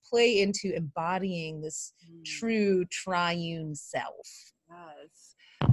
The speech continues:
Speaker 2: Ah, so I love Venus, and I really didn't used to get it because it's in my twelfth house. <laughs> And so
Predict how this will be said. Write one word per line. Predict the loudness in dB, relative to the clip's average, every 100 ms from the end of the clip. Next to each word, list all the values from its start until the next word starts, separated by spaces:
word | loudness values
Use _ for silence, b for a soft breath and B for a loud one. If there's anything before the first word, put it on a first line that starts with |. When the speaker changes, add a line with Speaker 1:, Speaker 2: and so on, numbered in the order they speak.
| 4 -2 -4
Speaker 2:
Ah, | -4 -4 -10 -18
so | -14 -8
I | -6
love | -2 0 -2 -4 -16 -12
Venus, | -10 -8 -12 -14 -20 -20 _ _ _
and | -16 -14
I | -14 -12
really | -10 -8
didn't | -10 -10
used | -12 -14
to | -16
get | -14 -14
it | -16
because | -18 -20 -20
it's | -20
in | -18
my | -18
twelfth | -14 -14 -14
house. | -14 -18 -18 -20 -20 -20 _
<laughs> | -8 -8 B B B B _
And | -10 -10
so | -6 -4 -2 -4 -6